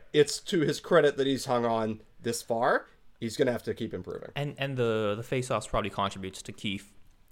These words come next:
Speaker 2: not really playing him in super high leverage at the moment because in late and close situations, you, you, ki-, you kinda do actually really want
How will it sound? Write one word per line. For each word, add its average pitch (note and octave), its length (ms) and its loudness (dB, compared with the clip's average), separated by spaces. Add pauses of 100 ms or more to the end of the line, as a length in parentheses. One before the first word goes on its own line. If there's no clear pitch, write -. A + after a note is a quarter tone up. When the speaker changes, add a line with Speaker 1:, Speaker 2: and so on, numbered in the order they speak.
(140)
Speaker 2:
not A#2 240 4
really A2+ 180 0
playing G2+ 280 0
him G2 60 -4
in F#2+ 220 -8
super - 240 -8
high G#2 160 2
leverage F2+ 500 -8
at B2 100 -8
the A#2 60 -6
moment F#2 300 -6
because F#2+ 540 -8 (1040)
in A2+ 160 -2
late A2 140 2
and A2+ 120 -6
close A2 180 -2
situations, G2 760 -8 (840)
you, C3 180 -4
you, B2 140 2
ki-, - 120 0 (140)
you C#3 100 -2
kinda A#2+ 200 4
do G#2 180 -2
actually G2+ 240 -2
really G2 140 -8
want F#2 220 -6